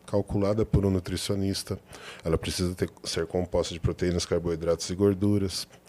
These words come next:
A maioria dos carboidratos complexos, de preferência todos complexos, se tiver algum simples, minimamente. Legumes, todos os vegetais são muito bem-vindos, as frutas são essenciais também.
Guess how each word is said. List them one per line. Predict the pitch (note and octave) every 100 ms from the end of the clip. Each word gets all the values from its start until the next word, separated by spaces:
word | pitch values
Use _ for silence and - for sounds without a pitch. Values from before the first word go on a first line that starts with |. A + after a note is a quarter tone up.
| - - - -
A | F#2
maioria | F2+ G2+
dos | A2+
carboidratos | - G#2 G#2 G2+ F#2+ -
complexos, | - G#2+ A#2+ G#2+ G2+ - - G#2
de | F2
preferência | - F2 F2+ E2+ - F2+
todos | - G2+ F#2+
complexos, | - F2 E2+ F2 F2+ - F2+ - - -
se |
tiver | - F2+ F#2
algum | F#2 F#2+
simples, | - F#2+ G2+ - F2 - - - - -
minimamente. | G#2 G#2 G2+ F#2+ G2 G2+ - - - - - - - - - -
Legumes, | A#2+ A#2 A#2+ C#3 A#2 - - - - - -
todos | G2 G2 F#2+
os | F#2 E2+
vegetais | F#2 F2 E2+ G2 F#2+ F#2 - F2+
são | - F2 E2
muito | E2+ F2 F2+
bem-vindos, | F2 F2+ F2 E2 F#2+ G2 D#2+ D2+
as | D2+ -
frutas | - G2 G2 -
são | - E2+
essenciais | E2 - F2 - E2+ E2+ E2+
também. | - F#2 E2+ F#2+